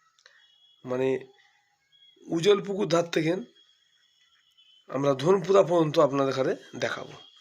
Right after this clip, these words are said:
ধনপুতা পর্যন্ত দেখাবো যে কোথা কী দোকানপাট হচ্ছে না হচ্ছে আপনারা দেখুন। সবই দেখতে পাচ্ছেন, প্যান্ডেল হচ্ছে। এই যে দেখতে পাচ্ছেন পরস্পর প্যান্ডেল, বোরকার দোকান, হোটেল, মনসুর মিঠার দোকান, মানে যে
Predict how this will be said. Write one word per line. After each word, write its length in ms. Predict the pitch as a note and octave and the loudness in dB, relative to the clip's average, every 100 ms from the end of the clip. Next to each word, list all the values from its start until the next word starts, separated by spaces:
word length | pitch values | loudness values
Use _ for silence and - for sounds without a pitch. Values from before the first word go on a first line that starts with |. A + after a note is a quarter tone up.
| - | -8
ধনপুতা 380 | C#3+ C3+ C#3 C3+ | -6 -6 -4 -6
পর্যন্ত 320 | B2+ A#2 A2+ A#2+ D3+ | -6 -8 -8 -8 -8
দেখাবো 280 | G2+ C3 D3 G#3+ _ _ _ _ _ _ _ _ - | -10 -12 -14 -18 _ _ _ _ _ _ _ _ -14
যে 100 | C3 - | -14 -10
কোথা 220 | E3+ F#3+ F3+ | -2 0 0
কী 100 | F#3 D3+ | -2 -8
দোকানপাট 380 | D#3 D3+ C#3+ D3 C3 | -4 -4 -2 -4 -4
হচ্ছে 200 | C#3 - C3+ | -6 -6 -6
না 40 | C3 | -8
হচ্ছে 160 | C3 | -6
আপনারা 220 | B2+ C3 B2 | -6 -6 -8
দেখুন। 200 | A#2+ E3+ - - _ - - | -10 -14 -18 -20 _ -20 -6
সবই 300 | - F3 F#3+ | 0 0 2
দেখতে 180 | D#3+ - D#3+ | -2 -2 -2
পাচ্ছেন, 260 | D#3 - E3 | -2 -4 -6
প্যান্ডেল 300 | D#3+ C#3+ C#3+ C#3 | -4 -4 -4 -6
হচ্ছে। 260 | C3+ - C#3 C3 - _ _ - _ _ _ _ _ _ _ _ _ _ _ _ _ _ _ _ - | -6 -8 -10 -14 -20 _ _ -20 _ _ _ _ _ _ _ _ _ _ _ _ _ _ _ _ -14
এই 100 | C3 | -10
যে 60 | C3 | -8
দেখতে 200 | C#3+ - | -6 -2
পাচ্ছেন 240 | C#3+ C#3 D3 C3+ | -4 -4 -8 -8
পরস্পর 300 | C3 B2+ C#3+ C3 | -8 -8 -12 -8
প্যান্ডেল, 340 | C3+ C3+ C#3 C3 | -6 -4 -4 -4
বোরকার 300 | C3 C3 C3+ C3 | -4 -2 -4 -4
দোকান, 260 | C3 B2+ B2 B2+ _ _ _ _ _ - | -6 -4 -6 -10 _ _ _ _ _ -12
হোটেল, 520 | C3 C#3+ D3 C#3 C3 B2+ _ _ _ - _ _ | -4 -2 0 -2 -2 -8 _ _ _ -20 _ _
মনসুর 360 | C#3 C#3+ C3+ D3 | -8 -6 -4 -4
মিঠার 220 | D3 D3 C3+ | -2 -2 -2
দোকান, 180 | C3+ C3 C3 | -2 -2 -2
মানে 160 | G#3 A3+ F#3+ - _ _ _ | -2 -2 -2 -8 _ _ _
যে 200 | - A3 | -4 2